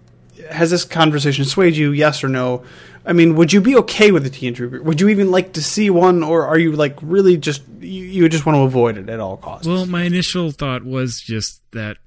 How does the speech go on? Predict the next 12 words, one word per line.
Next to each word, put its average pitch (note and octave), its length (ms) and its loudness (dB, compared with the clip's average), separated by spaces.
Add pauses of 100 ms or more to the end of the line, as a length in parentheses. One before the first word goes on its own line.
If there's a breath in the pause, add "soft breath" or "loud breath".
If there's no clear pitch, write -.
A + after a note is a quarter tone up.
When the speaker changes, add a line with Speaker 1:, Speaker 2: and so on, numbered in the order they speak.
(160)
Speaker 2:
again, G#2 340 -2
I G#2 80 -2
think G#2 280 -6
future, A2 680 -2 (180)
future B2+ 360 -4
Prime G#2 340 -2
was F#2+ 160 -4
the G2+ 80 -6
way F#2+ 160 -6
to F#2 120 -6
go, F2+ 320 -8
but G2 260 -8